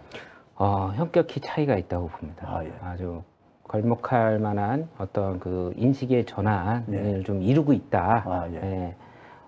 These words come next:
Speaker 1: 어, 일단 사실은 이제 이 정부 들어서 자영업 비서관실이 신설이 됐죠.
Speaker 2: 아, 그렇죠. 예.
Speaker 1: 예.
Speaker 2: 예.
Speaker 1: 어, 아마 그동안에 아까 이제 우리,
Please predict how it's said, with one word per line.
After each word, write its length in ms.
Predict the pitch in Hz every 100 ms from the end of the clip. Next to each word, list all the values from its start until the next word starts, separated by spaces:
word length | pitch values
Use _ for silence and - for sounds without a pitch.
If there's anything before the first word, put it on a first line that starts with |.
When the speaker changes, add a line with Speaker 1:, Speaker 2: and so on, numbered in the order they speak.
| -
Speaker 1:
어, 300 | 110 101 101
일단 640 | 131 139 156 147 135 101 - -
사실은 560 | - 151 147 151 143 131
이제 540 | 113 113 110 98 92 -
이 180 | 120
정부 320 | 135 120 127 123
들어서 320 | 117 104 110
자영업 400 | - 101 107 104
비서관실이 720 | - 107 110 101 92 90 87
신설이 420 | - - 143 127
됐죠. 420 | 104 90 - - 80
Speaker 2:
아, 180 | 110 107
그렇죠. 420 | - 113 - 98
예. 40 | 104
Speaker 1:
예. 400 | 104 92 87 78
Speaker 2:
예. 100 | 80 71 - - -
Speaker 1:
어, 600 | - 98 98 95 95 92 98 -
아마 400 | 104 110 110 107 98 - -
그동안에 580 | - 123 139 123 131 -
아까 220 | 107 117
이제 180 | 110 107
우리, 340 | 101 101 104